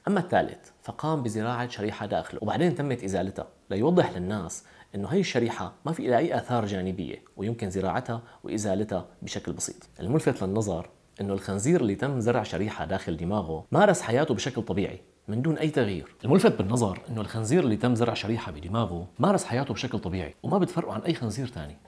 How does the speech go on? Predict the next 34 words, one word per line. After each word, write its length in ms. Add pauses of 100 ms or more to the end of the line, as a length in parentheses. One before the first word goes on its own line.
(220)
وأعلنت 460
نفس 180
الشركة 440 (320)
عن 140
زرع 180
شريحة 380
بدماغ 320
قرد 260 (500)
ليتمكن 440
هالقرد 480 (440)
من 120
لعب 220
ألعاب 260
الفيديو 460
باستخدام 500
دماغه 300
فقط. 280 (360)
وبعدها 480 (160)
أعلن 200
إيلون 240
ماسك 420
إنه 100
التجارب 400
السريرية 540
على 160
البشر 440 (520)
راح 140
تتم 260
بالربع 280
الثاني 300
من 60
عام 160
ألفين 220
وعشرين، 360